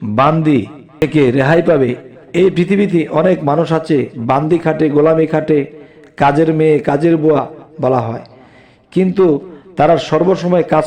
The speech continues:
করতে করতে শরীরের এমন একটা অবস্থা হয়, মনে হয়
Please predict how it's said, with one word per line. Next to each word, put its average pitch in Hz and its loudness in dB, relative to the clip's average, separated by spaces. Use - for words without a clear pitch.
করতে 185 0
করতে 185 0
শরীরের 165 0
এমন 160 0
একটা 170 -2
অবস্থা 165 -2
হয়, 160 2
মনে 160 0
হয় 156 0